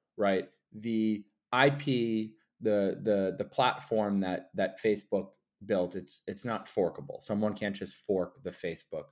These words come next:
code. So there, that's sort of one moat that DeFi, uh, projects do not have because of the open source nature of it. I think the second piece of it that is also scary for thinking about, you know,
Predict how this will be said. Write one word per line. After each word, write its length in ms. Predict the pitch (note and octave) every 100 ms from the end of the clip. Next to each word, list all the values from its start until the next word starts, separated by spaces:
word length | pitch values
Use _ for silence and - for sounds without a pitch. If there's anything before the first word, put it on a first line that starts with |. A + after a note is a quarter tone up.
| _
code. 360 | - D2 D#2 - _
So 400 | - G#2 F#2 E2+ -
there, 220 | G2 -
that's 240 | G#2 G#2+
sort 160 | - A2+
of 100 | F#2
one 480 | F#2+ G2 F#2+ F#2+ F#2 _ _ _ _
moat 600 | G#2+ A2 A2+ G#2 G2+ - _ _ _
that 440 | G2+ F#2+ F2+ F2 - _ F#2+
DeFi, 680 | A2 G2 F#2+ F2 E2+ D2+ - -
uh, 220 | E2+ D#2+ -
projects 440 | G#2 F#2+ F2 F2+ _ F2
do 120 | G2
not 240 | F2 D2+ C#2+
have 280 | C#2+ - -
because 420 | - - E2 -
of 140 | - F2
the 60 |
open 300 | E2+ E2+ F2
source 300 | E2+ D#2+ D#2
nature 320 | D#2+ D2+ - C#2+
of 80 |
it. 80 | D2+ - - _
I 40 | C3+
think 120 | D3
the 60 | C#3
second 360 | D#3 F#3+ D3+
piece 240 | C3 G#2+ G2+
of 120 | F#2+
it 180 | F#2+ - - _ -
that 280 | G#2+ F#2+ -
is 400 | G#2+ G2 F2+ E2+ -
also 260 | G#2 C3
scary 600 | C#3 - F#2 E2+ E2+ F#2 -
for 540 | - F#2+ F2+ F2 E2+ - _ _
thinking 300 | - A2 G#2
about, 360 | G2 F#2+ F2 F2
you 80 | G#2
know, 180 | F2+ E2+